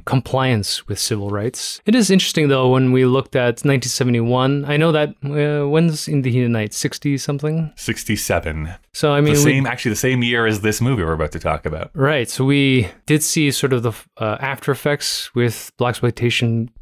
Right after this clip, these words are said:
Speaker 1: sort of bubbling to the surface in the seventies, but America's got a weird cultural problem, don't it?
Speaker 2: Hmm.
Speaker 1: And, uh, when you watch some classic movies, even from, you know, twenties and thirties,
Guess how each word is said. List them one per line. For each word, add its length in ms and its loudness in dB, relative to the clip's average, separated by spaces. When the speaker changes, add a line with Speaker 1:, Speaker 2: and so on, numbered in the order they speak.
Speaker 1:
sort 220 -8
of 180 -6
bubbling 420 -2
to 80 -2
the 40 -2
surface 400 -2
in 40 -2
the 60 -2
seventies, 640 -2
but 240 -4
America's 380 0
got 120 0
a 80 0
weird 360 -2
cultural 320 -4
problem, 460 -2
don't 240 0
it? 160 -4
Speaker 2:
Hmm. 80 -4
Speaker 1:
And, 360 0
uh, 280 0
when 180 2
you 80 4
watch 160 0
some 200 0
classic 340 -4
movies, 400 2
even 220 2
from, 500 0
you 80 0
know, 80 2
twenties 420 0
and 140 -2
thirties, 640 -2